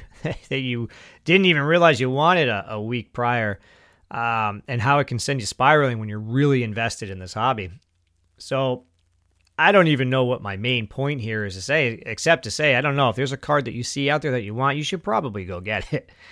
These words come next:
If you're taking care of your business and you're doing what you gotta do, buy the damn card. <laughs> Don't, don't, um, don't let yourself be me. And again, other people talk about this all the time. Brett McGrath stacking slabs and Drake's, like I said, I mean, they constantly are talking about,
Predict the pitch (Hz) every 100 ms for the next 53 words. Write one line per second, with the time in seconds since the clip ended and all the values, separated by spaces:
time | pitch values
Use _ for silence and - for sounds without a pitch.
0 | - _ _ - 110 165 196 175 165 170
1 | 160 139 107 147 135 143 135 - 101 117
2 | 135 147 143 139 135 123 139 131 - _
3 | _ _ _ _ _ - 170 190 190 202
4 | 107 90 - - - 147 - - - _
5 | _ - - 180 - - - - _ 151
6 | 156 147 - 139 131 120 117 - _ 165
7 | 135 156 156 147 135 143 127 - 127 117
8 | 117 113 98 92 - 160 127 123 123 127
9 | 120 165 156 135 110 - 107 - 98 92
10 | 92 90 101 90 123 127 101 95 123 120
11 | 110 - 120 113 95 95 - 131 131 120
12 | 107 87 98 131 123 98 95 95 - 135
13 | 120 104 104 110 - - 147 143 - 117
14 | 95 - 135 143 - 107 92 87